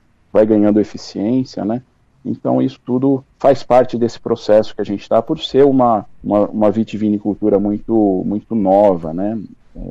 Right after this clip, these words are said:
aqui no, ainda no Brasil, comparando com a, com as histórias milenares, como, por exemplo, a do vinho que eu vou comentar hoje, pra gente não, não demorar muito, né, Adelor?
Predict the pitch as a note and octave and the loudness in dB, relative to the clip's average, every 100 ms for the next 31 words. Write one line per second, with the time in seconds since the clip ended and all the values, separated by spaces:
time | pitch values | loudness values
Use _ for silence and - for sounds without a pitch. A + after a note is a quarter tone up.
0 | - - - - F2 E2 - _ - F2+ | -14 -16 -18 -10 -8 -8 -12 _ -6 -2
1 | F#2 F2+ E2+ F#2 F#2+ F2+ F#2 G2 C#3 D#3+ | 0 0 0 2 4 4 0 0 -2 2
2 | G2+ G2+ G#2+ - A2 G#2+ - G#2 G#2 - | 4 2 2 -2 -2 -4 -4 -6 -4 0
3 | G2+ G2+ G#2 G#2+ A2 F#2+ F#2+ G#2 A2+ _ | 2 2 -2 -2 -2 -2 -2 -2 -6 _
4 | _ _ - E3 E3+ D#3+ D3 B2+ G#2+ G#2+ | _ _ 0 2 4 4 4 4 4 2
5 | A#2 C3 B2 B2+ A2 B2+ C3 B2 B2 A#2+ | 0 2 4 4 2 0 2 2 2 0
6 | B2 A#2+ C3+ A#2+ G#2 F#2+ G2+ - G2 G2 | -2 0 4 6 6 4 0 0 0 0
7 | - G#2+ G#2+ G#2 - - - - - A2+ | -2 2 4 4 0 -14 -20 -20 -6 0
8 | A2+ A2+ A2 A2+ G#2+ G#2 F#2+ F#2 G2 A2 | 4 6 6 6 6 4 2 -2 -2 2
9 | A2 G2 | 4 4